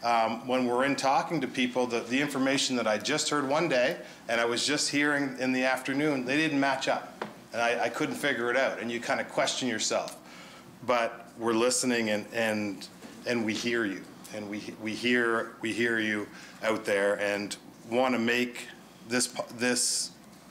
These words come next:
a good place to work. And I d-, I don't know, I don't know if, if we're looking at it the right way. We have an aging population. We have an eas-, increasing population. There is more demand,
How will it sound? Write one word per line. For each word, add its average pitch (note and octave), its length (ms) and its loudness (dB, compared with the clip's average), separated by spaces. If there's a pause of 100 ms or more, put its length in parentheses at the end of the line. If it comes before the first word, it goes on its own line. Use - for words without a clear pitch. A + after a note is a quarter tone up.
(140)
a A#2 80 -2
good C3+ 440 0
place B2+ 300 2
to B2 100 -4
work. A2 400 -2 (1300)
And A#2 480 2 (180)
I B2 120 2
d-, A#2+ 200 -4
I B2+ 120 2
don't C3 320 0
know, B2+ 480 4 (360)
I C3 100 2
don't C3+ 360 2
know C3+ 300 4
if, B2+ 320 -2 (840)
if C#3 220 0
we're C3 80 4
looking C3+ 420 2
at B2+ 120 4
it B2 100 0
the B2 80 0
right A2+ 260 2
way. G#2+ 220 2
We B2 160 2
have B2 120 2
an B2 120 -2
aging C3+ 340 0
population. B2+ 680 0
We A2 80 -2
have A2 140 0
an A2 100 0
eas-, B2 220 0
increasing C3 520 -2
population. A#2+ 720 0 (460)
There B2 200 2
is B2 180 -2
more A#2 240 2
demand, G#2+ 760 -2